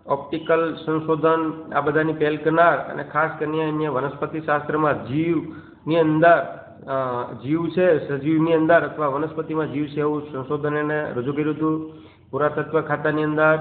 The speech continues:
બંગાળી સાહિત્યમાં અને કાલ્પનિક વિજ્ઞાનની કથાઓમાં પણ, અ, જગદીશચંદ્ર બોઝનો ખૂબ મોટો ફાળો છે.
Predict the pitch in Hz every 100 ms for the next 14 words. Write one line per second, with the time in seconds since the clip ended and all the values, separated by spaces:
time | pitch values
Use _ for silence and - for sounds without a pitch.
0 | - - - - - 123 139 147 151 147
1 | 143 151 147 151 156 151 156 - - -
2 | - _ 139 143 143 131 143 139 156 143
3 | 135 139 147 151 147 131 - 139 139 143
4 | 143 165 160 131 - - - - 123 117
5 | 127 143 143 143 147 156 151 - 135 127
6 | 139 143 143 135 117 117 139 101 101 -
7 | - -